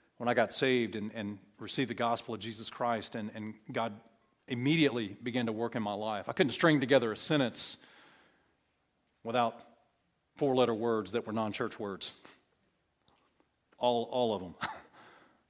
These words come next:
And, uh, I just had a problem with profanity coming out of my mouth. I had a problem with lust. I had a problem with relationships. I had anger. I had all kind of issues, man. You know why? 'Cause I was a sinner.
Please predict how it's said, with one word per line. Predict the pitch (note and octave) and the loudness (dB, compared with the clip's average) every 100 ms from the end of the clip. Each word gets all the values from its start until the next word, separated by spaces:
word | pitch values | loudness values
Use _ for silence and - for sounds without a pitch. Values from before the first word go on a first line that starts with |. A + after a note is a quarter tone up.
| _ - | _ -6
And, | A#2 G#2+ | -4 -2
uh, | A2 G#2 G#2+ | -2 -2 -4
I | |
just | A2 A2 - | -6 -6 -4
had | A2+ | -4
a | |
problem | - B2 A#2+ G2+ F#2 - | 0 2 2 0 -10 -12
with | A2 G2+ - _ _ _ _ _ - | -14 -12 -16 _ _ _ _ _ -10
profanity | A2 - A#2+ A2+ A2 | -6 0 0 0 -2
coming | A#2+ A2 | -2 -2
out | G#2+ | -2
of | G2+ | -2
my | G2+ | -4
mouth. | A2 G#2 A2+ | -2 -4 -4
I | |
had | G#2 | -6
a | |
problem | - B2 A2+ A2 | 0 0 0 -2
with | G2+ | -8
lust. | G#2 G#2+ G2 A#2 | -6 -4 -4 -4
I | |
had | G#2 | -6
a | |
problem | - B2 A#2 A#2 G2+ | -2 0 0 0 -6
with | - | -10
relationships. | G#2+ G2 A2+ - G#2 - G#2 - | -10 -6 -4 -4 -6 -6 -6 -4
I | A2+ | -4
had | G#2+ | -2
anger. | A#2+ A#2 A#2 | -4 -4 -2
I | C3+ | 2
had | D#3 | 4
all | C#3 | 4
kind | C#3+ C3 A#2+ | 2 0 0
of | G2+ | -2
issues, | G2+ G#2+ F#2+ F2 | -6 -8 -10 -14
man. | G#2 G#2 G#2+ - _ - | -12 -10 -12 -14 _ 0
You | |
know | C3+ | 2
why? | A#2+ B2+ D3 C3+ | 4 6 6 4
'Cause | B2+ | 0
I | A#2+ | 0
was | A2 | -2
a | G2 | -4
sinner. | - G#2+ F2 | -6 -6 -8